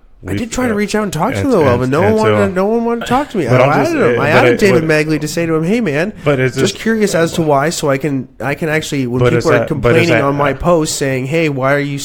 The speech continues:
Speaker 1: why are you posting a feed on the N B L Canada page, um, where they're trying to get us to pay for watching games? I'm not paying to watch games."
Speaker 2: But
Speaker 1: I
Speaker 2: is
Speaker 1: go,
Speaker 2: this,
Speaker 1: "Okay, well, I'll
Speaker 2: but
Speaker 1: try and talk to him and
Speaker 2: okay,
Speaker 1: see."
Speaker 2: but it's like this here, though, man. Was that, do you reach out prior to or after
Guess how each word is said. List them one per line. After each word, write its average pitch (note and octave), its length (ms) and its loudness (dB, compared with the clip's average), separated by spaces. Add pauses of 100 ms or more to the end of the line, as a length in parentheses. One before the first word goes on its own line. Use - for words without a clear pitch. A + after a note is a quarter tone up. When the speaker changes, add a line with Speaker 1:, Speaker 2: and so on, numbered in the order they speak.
(120)
Speaker 1:
why C3 160 -4
are C#3+ 80 -2
you C#3 160 -6
posting C#3 420 -4
a C3+ 60 -4
feed C3+ 340 -6
on B2+ 120 -2
the C3 100 -4
N C3+ 100 -4
B C3+ 100 -4
L B2+ 120 -4
Canada E3+ 360 -2
page, B2 460 -4 (500)
um, A2+ 640 -2 (120)
where A#2+ 340 -2
they're A#2+ 140 -4
trying A#2+ 240 -4
to A#2+ 80 -4
get A#2+ 120 0
us B2 120 -2
to B2 100 -10
pay C3 300 -4
for B2 400 -4
watching A#2+ 420 -6
games? B2+ 340 -4
I'm A2+ 100 -8
not B2 180 -6
paying C3 220 -4
to B2 60 -6
watch A#2+ 280 -6
games." D3 200 -4
Speaker 2:
But A2+ 140 0
Speaker 1:
I A#2 40 2
Speaker 2:
is B2 100 0
Speaker 1:
go, B2 60 -2
Speaker 2:
this, G3+ 160 0
Speaker 1:
"Okay, C#3 120 -6
well, B2+ 160 -2
I'll A#2+ 60 0
Speaker 2:
but - 60 -6
Speaker 1:
try D3+ 180 -2
and D#3 80 -6
talk F#3+ 220 0
to - 60 -6
him E3+ 100 -4
and E3 80 -4
Speaker 2:
okay, C3 100 -2
Speaker 1:
see." - 60 -2
Speaker 2:
but - 100 -2
it's A2+ 160 -6
like G#2+ 200 -8
this A2 180 -10
here, B2 160 -10
though, F2 160 -10
man. F2+ 340 -14
Was G2+ 280 -8
that, G2+ 380 -10
do G#2 80 -4
you G2+ 180 -6
reach G#2+ 280 -8
out G#2+ 340 -6 (320)
prior A2+ 360 -4
to - 200 -4
or F#2+ 160 -6
after G2 460 -12